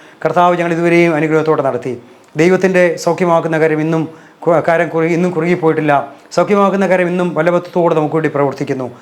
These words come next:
നമ്മെ വിടുവിപ്പാൻ, നമ്മെ സൗഖ്യമാക്കുവാൻ ശക്തനാകയാൽ ഇന്ന്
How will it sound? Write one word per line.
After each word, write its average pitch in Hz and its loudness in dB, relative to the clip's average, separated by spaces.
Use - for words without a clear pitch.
നമ്മെ 156 2
വിടുവിപ്പാൻ, 147 0
നമ്മെ 170 0
സൗഖ്യമാക്കുവാൻ 160 0
ശക്തനാകയാൽ 143 0
ഇന്ന് 196 4